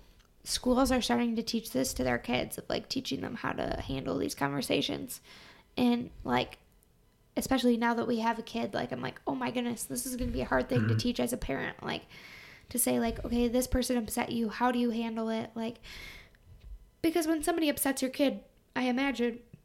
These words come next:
Speaker 1: all you wanna do is, like, avoid that person and be upset with them, right? Same
Speaker 2: Yeah.
Speaker 1: thing with, like, in marriage, sometimes it feels good
Speaker 2: Yeah.
Speaker 1: to be like,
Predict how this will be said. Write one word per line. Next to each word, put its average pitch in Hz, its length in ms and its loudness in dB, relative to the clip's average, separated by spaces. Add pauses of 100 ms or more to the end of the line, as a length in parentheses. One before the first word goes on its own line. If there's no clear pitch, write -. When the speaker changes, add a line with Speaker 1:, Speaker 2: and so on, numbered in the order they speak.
(180)
Speaker 1:
all 247 100 0
you 240 120 0
wanna 233 220 -2
do 233 160 0
is, 220 100 -2
like, 226 160 -2
avoid 214 300 -2
that 220 160 -8
person 233 320 -6
and 226 100 -6
be - 120 -8
upset - 280 -6
with - 120 -12
them, - 240 -10 (300)
right? 240 300 -6
Same - 120 4
Speaker 2:
Yeah. 240 80 4
Speaker 1:
thing 233 180 0
with, 220 100 -6
like, 226 220 -4 (280)
in 254 160 0
marriage, 269 400 6
sometimes 277 380 0
it 254 100 0
feels 254 240 4
good 240 440 2 (800)
Speaker 2:
Yeah. 135 240 2
Speaker 1:
to 254 300 2
be 240 160 4
like, 233 280 0